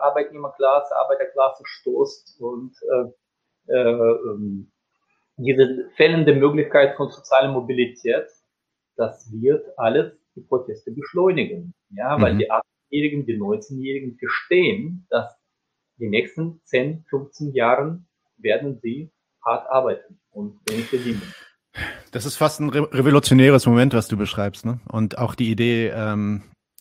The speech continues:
Speaker 2: dass, äh, sowas natürlich auch immer mit Gefahren einherkommt von rechter Vereinnahmung, ne? Also ich stelle mir vor, äh, Putin startet einen neuen Krieg,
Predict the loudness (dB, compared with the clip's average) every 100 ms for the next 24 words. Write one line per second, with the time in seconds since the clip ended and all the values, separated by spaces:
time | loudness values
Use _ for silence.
0 | -8 -2 -2 -4 -8 -6 -4 -4 -6 -8
1 | -16 -16 -4 0 0 0 -2 -2 -2 -2
2 | 0 0 -2 -6 -6 -4 -2 -2 -2 -4
3 | -4 -6 -6 -6 -6 -4 -2 -4 -2 -2
4 | -2 -4 -4 -4 -4 -4 -4 -4 -6 -4
5 | 0 0 -2 -6 -6 -10 _ -14 -12 -14
6 | -18 _ _ _ _ _ _ _ _ _
7 | _ _ _ _ -10 -6 -6 -2 -4 -4
8 | -2 0 2 2 0 -4 -4 -6